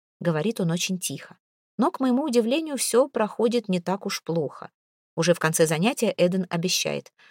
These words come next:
«Послезавтра у нас будет тест, проверим вашу работу в парах, на текущий момент без связи. Просто узнаем, насколько вы совместимы сейчас. К тому же задания, которые вы там получите, хорошо покажут, что вам предстоит дальше».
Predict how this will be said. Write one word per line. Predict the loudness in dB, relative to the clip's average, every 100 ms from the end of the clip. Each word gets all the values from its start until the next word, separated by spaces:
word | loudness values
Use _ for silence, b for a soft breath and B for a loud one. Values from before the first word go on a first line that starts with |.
| b _
«Послезавтра | 6 8 6 6 4 2 0
у | 2
нас | 0 0
будет | -2 -2 0
тест, | 2 4 2 -6 B _
проверим | -2 2 4 4
вашу | 2 2 2
работу | 2 0 -2
в | 0
парах, | 2 4 2 -4 B B
на | -4
текущий | -2 -2 0 2
момент | 2 2 2 2
без | 2 2
связи. | 0 0 -2 -4 -8 -14 _ 0
Просто | 2 4 2
узнаем, | 2 2 2
насколько | 0 0 -2 0
вы | 0
совместимы | 0 0 0 -2 -2 -2
сейчас. | -2 -4 -4 -4 -6 B B
К | -6
тому | 0 2 2
же | 2
задания, | 2 2 0 -2
которые | -2 0 0
вы | 0
там | 0 2
получите, | 2 0 -2 -4 -2
хорошо | 0 0 0
покажут, | -2 0 0 0 -4
что | 0 2
вам | 2 2
предстоит | 0 -4 -2 0 0 0
дальше». | 0 0 -4 -10